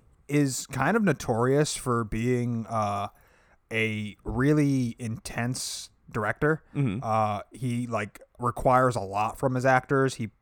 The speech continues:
Speaker 1: really, really, like, works his actors, actors really hard, and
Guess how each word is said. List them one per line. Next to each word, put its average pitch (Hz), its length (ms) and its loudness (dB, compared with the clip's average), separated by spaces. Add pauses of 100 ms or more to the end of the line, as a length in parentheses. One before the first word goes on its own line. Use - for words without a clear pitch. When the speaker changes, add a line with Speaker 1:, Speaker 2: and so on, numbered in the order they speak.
(180)
Speaker 1:
really, 123 320 0
really, 113 240 0
like, 107 200 -4
works 110 340 -2
his 113 100 -6
actors, 107 480 -6
actors 107 340 -2
really 113 200 -2
hard, 107 260 2
and 101 240 -4